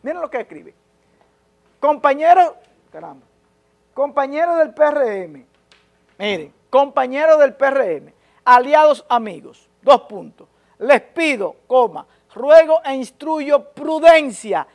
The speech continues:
y racionalidad en sus declaraciones. No vinimos a perseguir, dañar ni encubrir, sino a servir a la nación con eficiencia,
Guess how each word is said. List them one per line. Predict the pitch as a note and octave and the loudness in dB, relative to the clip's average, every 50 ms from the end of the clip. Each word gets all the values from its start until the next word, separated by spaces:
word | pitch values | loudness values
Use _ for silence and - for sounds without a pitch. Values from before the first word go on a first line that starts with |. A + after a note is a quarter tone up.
| _ _ _ _ _ | _ _ _ _ _
y | - D#4+ E4 D#4 | -8 -6 -6 -6
racionalidad | - C#4 C#4 C#4+ C#4 B3+ - - C#4 C#4 C#4 C4+ C#4 C4+ C4 C4 C4 B3 C#4 D4 C#4+ C4+ B3 - _ _ _ _ _ - | -4 -4 -2 0 -2 -2 -4 -8 -12 -10 -8 -4 -4 -4 -4 -4 -4 -2 2 4 4 4 4 0 _ _ _ _ _ -12
en | C#4 C#4+ C#4 A#3 | -10 -10 -10 -10
sus | - D4+ D4 A#3 G#3 | -12 -12 -12 -10 -2
declaraciones. | B3 C4+ B3+ B3+ C4+ C4 C4 B3+ - - C#4+ D4+ D#4+ E4 D#4+ C#4+ G3+ E3+ D#3 - _ _ _ _ _ _ _ _ _ _ - | -2 -2 -2 0 -2 -2 -2 -2 -4 -4 0 4 6 6 6 6 0 -8 -18 -20 _ _ _ _ _ _ _ _ _ _ -16
No | G3 G#3 A#3+ B3+ C4+ C#4 C#4 | -8 -4 0 2 2 2 2
vinimos | D4+ D#4+ E4 D#4+ D4 C4+ C4+ C#4 C#4+ D#4 D4 - - - | 0 -4 -10 -8 -8 -8 -8 -6 -4 -6 -6 -6 -6 0
a | A#3 A#3+ A#3+ A#3+ | 0 0 0 0
perseguir, | B3 A#3+ A3+ G3+ - - G#3+ G#3+ C4+ D4+ C#4+ C4 G3 D3+ _ _ _ _ _ _ _ | -4 -6 -6 -6 -8 -6 -6 -4 -2 -2 -2 -2 -4 -8 _ _ _ _ _ _ _
dañar | - A3 A3 A3+ A3+ A3 A#3 C4 C#4+ D4+ E4+ E4 E4 - - | 0 0 0 0 0 -2 0 2 2 2 2 0 -2 -12 -14
ni | B3+ C4+ C#4+ C#4+ | -12 -10 -8 -6
encubrir, | C#4 C#4 C4+ A#3+ G3 - B3 A3 G#3+ B3+ C#4+ C#4+ B3+ G3 - - _ _ _ _ _ | -6 -6 -8 -10 -14 -14 -14 -12 -8 -6 -6 -4 -4 -6 -10 -12 _ _ _ _ _
sino | _ - - C4+ C4 D4 D4+ | _ -16 -12 -8 -6 -6 -6
a | C#4+ | -6
servir | - - C#4+ C4 B3 B3+ C4+ D4+ E4 | -4 0 0 0 0 -2 -8 -2 0
a | E4+ D#4+ D4 | 0 0 0
la | D4 C4+ | -2 -4
nación | B3+ A3 - - A#3+ A#3+ C#4 C4+ B3 A3 A3 A3 _ _ _ _ _ _ | -6 -10 -12 -12 -8 -2 -2 0 0 -2 -4 -10 _ _ _ _ _ _
con | - D3+ D#3 E3 | -18 -18 -16 -16
eficiencia, | D#3+ D#3+ E3+ - - B3 C#4 D4+ D4+ C#4+ A#3 - - A3+ A3+ G#3+ | -16 -18 -18 -18 -12 -4 -2 -2 -2 -2 -6 -10 -6 -6 -6 -6